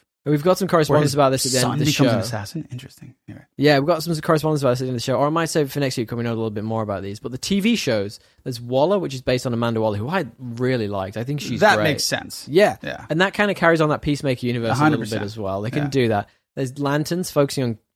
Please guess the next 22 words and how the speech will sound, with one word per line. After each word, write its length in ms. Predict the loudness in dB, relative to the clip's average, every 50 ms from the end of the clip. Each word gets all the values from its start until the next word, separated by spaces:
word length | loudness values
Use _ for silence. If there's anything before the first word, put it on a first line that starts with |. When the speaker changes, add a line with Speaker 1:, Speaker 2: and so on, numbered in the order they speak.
| _
Speaker 1:
a 80 | -8 -8
couple 280 | -4 -4 -2 0 0 0
of 60 | 0 0
Green 200 | -2 -4 -4 -4
Lanterns, 300 | -4 -4 -6 -6 -2 0
Speaker 2:
This 160 | 0 2 2
Speaker 1:
which 80 | 2 2
Speaker 2:
sounds 180 | 4 4 4 2
Speaker 1:
is 40 | 0
gonna 200 | 0 2 2 4
Speaker 2:
cool. 80 | 4
Speaker 1:
be 240 | 4 2 2 0 -4 0
Speaker 2:
This 220 | 2 2 2 4 2
sounds 280 | 2 2 2 2 0
cool. 320 | -2 -4 -4 -4 -4 -8 -14 _ _ _ _
Speaker 1:
Which 220 | 2 2 2 2 0
is 100 | -4 -2
gonna 240 | 2 2 2 4 2
be 100 | 0 -2
cool, 380 | -4 -6 -6 -6 -4 -2 -2 -4
I 60 |
Speaker 2:
Yeah. 40 | -4